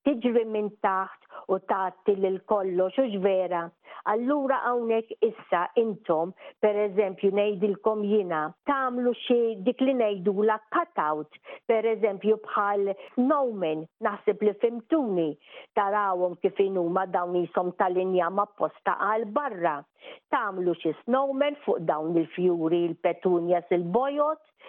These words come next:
iddawru xi lights abjad, hemm dak tal-milli tħalli fl-għaxija, verament jidher li donnu qiegħed fuq l-snow mal-petunias bojot li hemm kollox taħtu, u jekk għandkom bħal tajjar, ngħidlu jien apposta ta' barra,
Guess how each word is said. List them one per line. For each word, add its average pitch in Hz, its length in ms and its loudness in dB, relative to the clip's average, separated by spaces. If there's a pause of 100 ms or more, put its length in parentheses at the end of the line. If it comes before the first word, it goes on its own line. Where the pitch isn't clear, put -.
(180)
iddawru 190 680 0
xi 190 240 0
lights 175 520 0 (120)
abjad, 233 680 0
hemm 180 320 -2
dak 165 240 -2
tal-milli 185 580 2
tħalli 180 460 -2
fl-għaxija, 196 840 0 (340)
verament 214 760 0
jidher 202 420 0
li 240 120 2
donnu 202 480 0
qiegħed 208 600 -2 (120)
fuq - 180 0
l-snow 208 800 0 (200)
mal-petunias 202 1000 0
bojot 196 480 0
li 214 160 2
hemm 190 260 0 (140)
kollox 196 540 0
taħtu, 202 440 0 (440)
u 208 100 4
jekk 202 340 -2
għandkom 180 400 -2
bħal - 340 -2
tajjar, 208 640 0
ngħidlu 185 420 0
jien 185 180 0
apposta 180 540 -2
ta' 277 180 0
barra, 208 520 -2